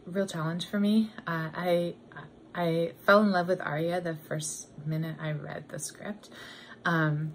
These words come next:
and was so excited and honored to do this book. Um, but it was really unfamiliar territory for me 'cause it involved a lot of research. Many of the projects I work on have a lot of research, but, um, I've never been to Afghanistan.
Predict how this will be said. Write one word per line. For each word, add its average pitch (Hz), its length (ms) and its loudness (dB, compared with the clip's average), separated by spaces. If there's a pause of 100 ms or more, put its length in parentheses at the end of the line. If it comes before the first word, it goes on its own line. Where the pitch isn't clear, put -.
(140)
and 170 100 0
was 165 160 -2
so 175 140 4
excited 165 500 2
and 156 160 -2
honored 156 380 -2
to 156 100 -10
do 151 140 -8
this 156 180 -8
book. - 320 -8 (340)
Um, 156 380 -6 (440)
but 190 120 6
it 185 60 8
was 180 180 4
really 185 240 4
unfamiliar 170 520 -2
territory 160 440 -4
for 156 120 -10
me 160 260 -8
'cause 156 180 -8
it 165 80 -6
involved 151 340 -2
a 160 40 -4
lot 156 260 -6
of 165 420 -10
research. 170 640 -6
Many 202 180 4
of 208 60 2
the 196 60 2
projects 175 340 -2
I 170 60 -2
work 165 180 -6
on 160 320 -4
have 175 160 0
a - 20 0
lot 190 160 2
of 180 80 2
research, 175 460 -4
but, - 160 -2 (440)
um, 175 200 0
I've 185 140 4
never 185 260 4
been 170 220 0
to 170 100 -4
Afghanistan. 165 680 -4